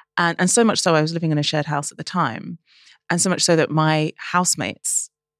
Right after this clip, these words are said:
you know, having seen me go through it, did it for themselves and, and had the same kind of experience.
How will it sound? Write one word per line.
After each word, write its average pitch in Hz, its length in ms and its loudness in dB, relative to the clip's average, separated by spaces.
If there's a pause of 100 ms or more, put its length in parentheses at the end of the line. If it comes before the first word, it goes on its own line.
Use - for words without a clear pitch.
you 151 80 0
know, 131 80 -2
having 143 580 0 (120)
seen 175 360 2
me 151 120 0
go 143 160 0
through 156 280 -2
it, - 220 -10 (540)
did 165 160 4
it - 80 2
for 156 120 0
themselves 147 480 2
and, 147 220 -2
and 151 100 0
had 156 140 -2
the 147 80 -6
same 151 260 2
kind 151 380 0
of 143 100 0
experience. - 920 -2